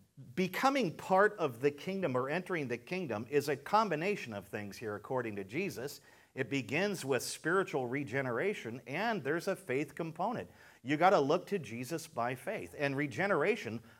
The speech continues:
always leads to faith. It, it's, it can't not lead to faith. And so this is essentially what he's, he's telling this guy.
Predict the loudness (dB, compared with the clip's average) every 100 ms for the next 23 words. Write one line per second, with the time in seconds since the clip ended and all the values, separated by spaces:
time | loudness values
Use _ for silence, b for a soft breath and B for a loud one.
0 | B 10 12 12 10 2 2 -2 -4 -2
1 | -2 -2 -6 -8 -4 -4 -6 -8 -8 -8
2 | -2 -2 -2 -6 -6 B -8 -8 -4 0
3 | 0 -2 -2 0 0 0 -4 -2 -2 -4
4 | -8 -10 -10 -14 -16 -20 B B B B
5 | B 0 2 4 4 4 2 2 0 0
6 | 0 2 0 4 4 4 0 -2 -4 b
7 | b b -4 -4 0 2 4 2 2 0
8 | 2 2 2 -4